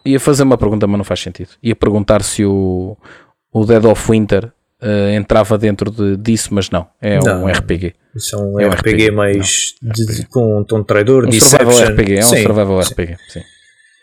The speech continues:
Speaker 1: O Deception já é, já é uma layer que eles adicionaram mais tarde, mas sim.
Speaker 2: Ah, mas funciona muito bem.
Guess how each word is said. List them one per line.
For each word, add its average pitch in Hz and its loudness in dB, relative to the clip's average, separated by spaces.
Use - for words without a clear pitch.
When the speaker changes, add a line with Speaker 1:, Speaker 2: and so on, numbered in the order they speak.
Speaker 1:
O 254 -6
Deception 143 -2
já 131 0
é, 123 0
já 120 -4
é 127 2
uma 123 0
layer 123 2
que - -4
eles 117 -2
adicionaram 113 -4
mais 110 -2
tarde, 92 -4
mas 90 -8
sim. 85 -14
Speaker 2:
Ah, 104 0
mas 98 0
funciona 98 -2
muito 95 -10
bem. 101 -6